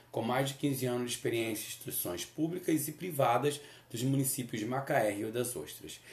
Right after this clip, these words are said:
Esse podcast é pra você que busca aprender mais sobre o mundo em que vivemos e sobre os assuntos que vão te preparar para o enem e para outros vestibulares.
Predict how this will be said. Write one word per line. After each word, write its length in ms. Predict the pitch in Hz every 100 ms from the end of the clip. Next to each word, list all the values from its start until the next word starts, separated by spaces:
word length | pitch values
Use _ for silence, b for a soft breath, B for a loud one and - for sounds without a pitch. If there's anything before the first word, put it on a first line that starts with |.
| B B
Esse 200 | 101 -
podcast 500 | 104 98 - 92 87
é 20 |
pra 140 | -
você 460 | 131 165 - 147 147 - B B
que 120 | -
busca 360 | 107 117 - 110
aprender 400 | 107 110 135 143
mais 280 | 131 131
sobre 220 | 135 135 131
o 40 |
mundo 300 | 127 147 170
em 60 | 160
que 120 | 156
vivemos 500 | 156 123 117 117 123
e 40 |
sobre 260 | 123 139 135
os 80 | 139
assuntos 420 | 135 151 156 156
que 80 | 151
vão 160 | 139
te 80 | 135
preparar 540 | - 127 110 - -
para 160 | - 117
o 40 |
enem 380 | 151 147 135 143 B B B
e 100 | 127
para 540 | 123 120 113 123 127 -
outros 400 | 117 120 123 117
vestibulares. 920 | 117 - 127 127 110 80 76 71 -